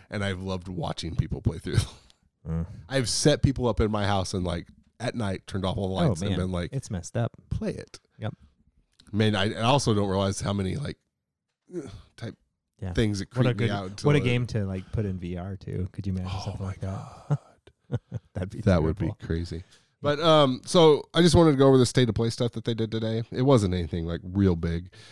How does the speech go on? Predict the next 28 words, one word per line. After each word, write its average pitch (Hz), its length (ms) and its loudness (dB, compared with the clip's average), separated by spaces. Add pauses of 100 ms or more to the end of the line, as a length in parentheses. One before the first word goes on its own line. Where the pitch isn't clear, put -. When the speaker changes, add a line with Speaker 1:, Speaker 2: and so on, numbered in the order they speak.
(180)
Speaker 1:
Um, 98 560 -2 (140)
they 117 80 0
had 117 100 4
a 120 40 6
lot 113 140 4
of 101 80 -4
games 101 320 -2
that 101 80 -6
they 98 80 -2
covered 98 280 -2
in 92 100 -2
twenty 98 220 0
minutes, 95 380 -6
but, 90 320 -8 (160)
um, 87 300 -8
I 80 40 -6
wanted 98 240 -2
to 92 40 -12
get 90 140 -8
your 92 100 -6
takes 95 260 -6
on. 139 120 -2
First, 123 180 0
I'll 113 60 0
go 104 100 4
through 107 140 2
the 90 80 -2
list. 87 260 -2